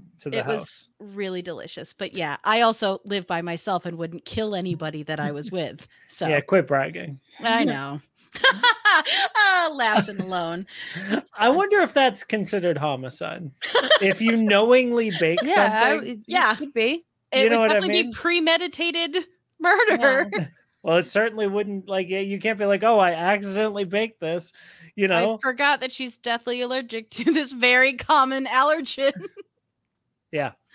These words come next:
Speaker 1: Uh,
Speaker 3: But yeah, I think that's what I would make.
Speaker 1: Okay.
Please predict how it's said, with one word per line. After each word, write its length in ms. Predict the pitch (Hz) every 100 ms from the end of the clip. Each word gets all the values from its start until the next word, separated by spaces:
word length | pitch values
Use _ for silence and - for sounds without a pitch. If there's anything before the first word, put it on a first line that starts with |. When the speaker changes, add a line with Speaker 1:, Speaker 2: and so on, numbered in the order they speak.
| -
Speaker 1:
Uh, 600 | 165 135 139 160 180 160 - _ _ _ - - 254
Speaker 3:
But 100 | 247
yeah, 140 | 269 190 -
I 60 | 233
think 180 | 240 226
that's 160 | 220
what 80 | 214
I 60 | 202
would 80 | 202
make. 160 | 208 208 _ _ _ _ _ _ 269
Speaker 1:
Okay. 380 | 285 - 202